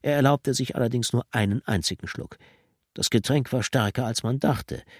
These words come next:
und im Lauf der Jahre hatte er schon oft erlebt, wie sich Oberstufenschüler, die zu tief ins Glas geschaut hatten, zum Affen gemacht hatten. Coriolanus galt noch immer als reich, doch seine einzige Währung war sein Charme,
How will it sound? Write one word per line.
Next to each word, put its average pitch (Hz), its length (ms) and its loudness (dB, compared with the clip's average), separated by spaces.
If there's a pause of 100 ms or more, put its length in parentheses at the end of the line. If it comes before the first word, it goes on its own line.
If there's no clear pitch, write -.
(120)
und 110 240 2
im 104 160 4
Lauf 131 220 6
der 135 100 8
Jahre 143 380 6
hatte 117 160 0
er 107 100 -2
schon 113 180 -2
oft - 280 -2
erlebt, 92 360 2
wie 73 100 -2
sich - 280 -8
Oberstufenschüler, 104 960 6
die 76 180 -4
zu - 200 -6
tief - 280 -4
ins - 180 -6
Glas - 280 -4
geschaut 107 380 -2
hatten, 120 280 0
zum - 260 -2
Affen - 280 -4
gemacht - 360 -6
hatten. - 300 -14 (1300)
Coriolanus 143 640 4
galt 135 420 -6
noch 117 220 -2
immer 113 320 2
als - 240 -6
reich, 101 320 -2 (600)
doch 123 120 2
seine 127 300 4
einzige 196 440 -2
Währung 104 400 0
war 117 160 2
sein 123 180 2
Charme, 92 380 2